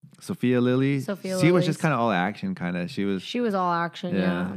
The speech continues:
Speaker 1: She was cool, though, 'cause they used her powers,
Speaker 2: Yeah.
Speaker 1: like, most of the time. And what I liked is they would kinda have these plans that you think would kinda work, and then, like, they, it didn't work, and they had to do something
Speaker 2: I,
Speaker 1: else.
Speaker 2: I agree with that. I think that's what I don't like about heisted movies is, like, they,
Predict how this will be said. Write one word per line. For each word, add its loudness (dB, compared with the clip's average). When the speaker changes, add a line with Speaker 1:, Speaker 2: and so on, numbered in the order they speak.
Speaker 1:
She 0
was 4
cool, 2
though, 4
'cause -2
they 4
used 2
her -2
powers, 0
Speaker 2:
Yeah. 2
Speaker 1:
like, -4
most 0
of -4
the -12
time. -4
And 0
what 2
I 4
liked 0
is 0
they -2
would -2
kinda -4
have -2
these -6
plans -6
that -4
you -4
think -8
would -8
kinda -4
work, -4
and -6
then, -4
like, -8
they, -4
it -8
didn't -4
work, -4
and -8
they -4
had -6
to -8
do -8
something -8
Speaker 2:
I, 0
Speaker 1:
else. -6
Speaker 2:
I 2
agree 0
with -4
that. -2
I 0
think -2
that's 0
what 0
I 0
don't 0
like -2
about -2
heisted 0
movies 0
is, -4
like, -2
they, 0